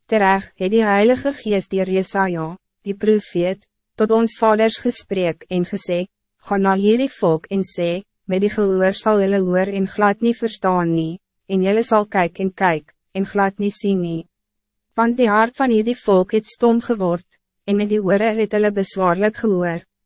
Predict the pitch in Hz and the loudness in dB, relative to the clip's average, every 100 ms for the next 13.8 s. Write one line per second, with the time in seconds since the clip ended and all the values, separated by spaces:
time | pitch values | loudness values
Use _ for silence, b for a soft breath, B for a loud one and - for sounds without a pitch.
0 | _ 214 190 185 185 202 233 240 208 202 | _ -4 0 0 0 2 0 0 -2 -2
1 | 202 214 - 226 208 - 185 180 175 - | -4 -4 -4 -2 -4 -8 -8 -8 -10 -14
2 | _ _ - 233 240 240 214 202 196 247 | _ _ -2 2 2 2 2 2 4 2
3 | 262 254 - 196 185 175 180 202 196 196 | 0 -4 -2 0 2 0 -2 0 0 0
4 | - 196 190 220 220 202 185 180 185 214 | -2 -4 -4 -2 0 0 -2 0 0 0
5 | 233 220 233 208 180 180 190 185 185 202 | 0 2 2 2 0 0 -2 -2 0 0
6 | 185 190 208 - 202 - 190 185 226 202 | 2 2 0 -4 -8 0 2 2 -2 -2
7 | 190 190 190 - 202 185 226 202 185 185 | 0 0 -2 -2 -2 -2 -4 -4 -4 -4
8 | 185 185 185 196 180 175 170 170 165 165 | -4 -6 -4 -2 0 -2 -4 -4 -6 -8
9 | _ _ _ _ _ _ 226 240 262 - | _ _ _ _ _ _ -2 0 2 0
10 | 247 233 220 220 208 202 196 196 190 190 | 2 2 4 2 2 2 0 -2 -4 -2
11 | 190 180 - 202 208 190 190 202 226 220 | -2 -2 -2 -2 0 0 0 0 0 -2
12 | 214 208 208 202 196 190 185 202 202 196 | 0 0 0 -4 -2 0 0 0 0 -2
13 | - 214 - 190 175 165 170 | -4 -12 -6 -2 -2 -2 -8